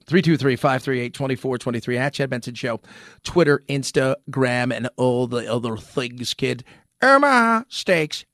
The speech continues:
baby. Omaha. Yesterday, I was so excited. I told my wife, I said,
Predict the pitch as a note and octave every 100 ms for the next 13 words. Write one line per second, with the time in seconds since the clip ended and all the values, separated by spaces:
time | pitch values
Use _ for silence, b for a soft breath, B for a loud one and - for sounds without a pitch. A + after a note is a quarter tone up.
0 | _ _ E2 C2+ - - _ _ _ _
1 | _ _ _ _ _ - _ C#3+ D3 A#2+
2 | D#2 - _ B B B B - F#3 F3
3 | D#3+ C#3 B2+ E3+ D3 - B2+ A#2 C#3 C3+
4 | B2+ G#2 - A#2+